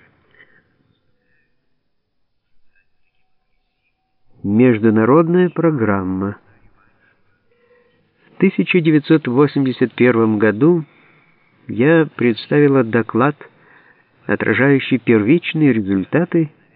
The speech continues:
по данным опроса под названием «Исследование бинуклеарной семьи» на Международной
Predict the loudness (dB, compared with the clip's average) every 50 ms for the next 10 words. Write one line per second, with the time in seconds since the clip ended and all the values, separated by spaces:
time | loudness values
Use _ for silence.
0 | _ -6 -4 -2 0 0 0 2 2 2 2 0 0 -2 0 0 0 0 0 -2
1 | -2 -2 -2 -2 -4 -6 -4 -2 0 -2 0 0 0 0 0 0 0 0 -2 -2
2 | -4 -4 -4 -4 -6 -4 0 2 2 4 4 2 2 2 2 2 2 2 0 -2
3 | _ _ _ _ _ _ _ _ -8 -4 0 2 2 2 0 2 0 0 0 0
4 | -2 -4 -2 -4 -4 -4 -4 -4 -4 -4 -4 -8 -14 -18 -20 _ _ _ _ _
5 | _ _ _ _ _ _ _ _ _ _ _ _ _ _ _ _ _ 0 0 2
6 | 2 2 2 0 0 0 0 2 2 2 2 0 0 -2 -2 -4 -4